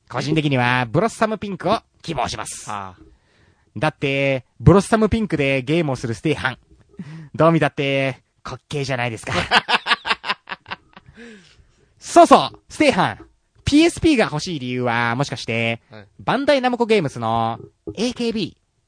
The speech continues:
Speaker 1: ー四十八分の一、<laughs> 目当てではないでしょうか。
Speaker 2: あれ、あれピーエスピーだったんだ。
Speaker 1: それから、アコ兄さん。ありえないと思いますが、ステイハンのダイエットが成功した場合、ピーエスピーを渡すのなら、最近値下げした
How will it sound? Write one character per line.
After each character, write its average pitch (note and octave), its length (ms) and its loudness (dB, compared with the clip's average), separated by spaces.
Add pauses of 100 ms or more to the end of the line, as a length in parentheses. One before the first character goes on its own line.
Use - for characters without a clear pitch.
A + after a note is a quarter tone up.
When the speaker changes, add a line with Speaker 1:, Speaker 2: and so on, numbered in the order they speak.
Speaker 1:
ー A2 60 -8
四 B3 220 -2
十 C3+ 140 -4
八 A3+ 220 2
分 E3+ 120 6
の B3 80 4
一、 B3 280 2 (220)
<laughs> - 300 -4
目 F3+ 100 4
当 F3 80 4
て D3+ 80 -2
で C#3 80 0
は A#2+ 80 0
な B2 80 -2
い C#3 40 -2
で A#2+ 60 -6
し A2 80 -10
ょ A2+ 40 0
う G#2+ 40 -2
か。 A2+ 220 2
Speaker 2:
あ F3 140 -2
れ、 G3 440 -4 (240)
あ D#3 160 0
れ A3+ 80 0
ピ A#3+ 120 -12
ー C#4 120 -6
エ C#4+ 40 -10
ス - 80 -16
ピ D4 60 -12
ー C#4 40 -2
だ B3 60 2
っ G3+ 80 -4
た G3 100 -4
ん E3 60 -8
だ。 A#2+ 300 -4 (220)
Speaker 1:
そ E3 120 -6
れ F#3 80 0
か F#3 60 2
ら、 F3+ 220 6
ア F3 60 6
コ G#3+ 80 8
兄 G#3 160 6
さ B2 140 -6
ん。 A2 40 -14 (680)
あ D#3 120 2
り C4+ 140 2
え D4+ 60 0
な A#3+ 100 2
い F#3+ 60 2
と F3 80 0
思 D#3 100 0
い D3 40 0
ま D3+ 100 -4
す - 80 -14
が、 B2+ 400 0 (460)
ス - 100 -18
テ F3 100 -4
イ D#3 40 -6
ハ D3 120 -6
ン D3+ 60 -2
の C#3 80 -2
ダ D3+ 100 0
イ D3+ 60 0
エ - 20 -2
ッ D3+ 40 -6
ト D3+ 120 -4
が C#3+ 220 2
成 E3 160 -2
功 E3 160 -2
し - 80 -8
た E3+ 80 0
場 E3 120 0
合、 E3 40 0 (640)
ピ F3 160 2
ー - 20 6
エ G3 60 4
ス - 160 -8
ピ A3 160 -6
ー G#3 80 4
を - 20 4
渡 E3 140 -2
す - 80 -12
の G#3 100 -6
な F#3 80 -2
ら、 D3+ 220 -2 (560)
最 - 260 -4
近 G3+ 140 -2
値 F#3 80 0
下 G3 100 -4
げ E3+ 80 -4
し - 60 -10
た F3 200 0